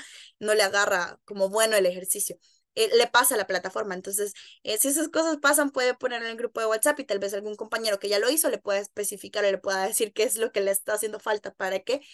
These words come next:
tenga bueno, eh, ese puntito, esa actividad. Em, avance y desarrolla la plataforma de aprendizaje esencial,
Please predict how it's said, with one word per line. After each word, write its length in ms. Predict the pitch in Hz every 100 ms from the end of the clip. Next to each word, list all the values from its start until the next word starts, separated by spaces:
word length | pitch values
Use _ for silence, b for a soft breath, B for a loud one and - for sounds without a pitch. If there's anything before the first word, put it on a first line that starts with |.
| B B _
tenga 300 | - 254 240
bueno, 420 | 220 226 226 220 B B _
eh, 360 | 220 208 196 190
ese 180 | 214 240
puntito, 520 | - 220 214 214 202
esa 140 | 196 202
actividad. 480 | - 196 185 175 - _ _ _ _ - - _ _ _
Em, 480 | 254 247 240 233 240
avance 420 | 240 240 254 330 339
y 40 |
desarrolla 500 | 285 262 226 247 247
la 100 | 247
plataforma 400 | 214 196 214 233
de 60 | 226
aprendizaje 680 | 214 196 208 262 269 262
esencial, 800 | 220 - 190 175 - 208 196 185